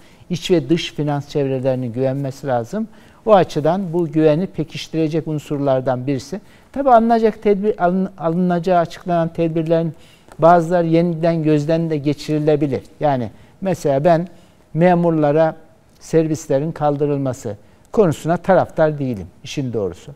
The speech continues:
Gariban memurun bir servisi var. Bunun gözden geçirilmesi gerekiyor. Bu ayrıca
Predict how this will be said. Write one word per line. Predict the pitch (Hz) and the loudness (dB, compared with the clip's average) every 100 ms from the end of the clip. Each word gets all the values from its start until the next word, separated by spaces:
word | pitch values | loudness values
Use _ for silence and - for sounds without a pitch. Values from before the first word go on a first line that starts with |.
| _ _ - | _ _ 2
Gariban | 202 185 180 160 | 4 4 2 2
memurun | 151 143 139 170 156 | 0 0 -2 -2 -2
bir | 165 - - _ | -2 -4 -20 _
servisi | - 147 151 156 - 131 | -2 0 0 -2 -4 -2
var. | 110 - - _ _ _ 196 | -2 -4 -16 _ _ _ 0
Bunun | 196 190 170 | 2 2 2
gözden | 160 156 165 | 2 2 0
geçirilmesi | 165 143 - 143 147 147 135 - 135 - | -2 -2 -4 -6 -4 -2 -4 -6 -10 -6
gerekiyor. | 120 104 - 160 170 | -4 -4 -4 -4 4
Bu | |
ayrıca | 175 208 180 170 196 | 6 4 2 -2 -4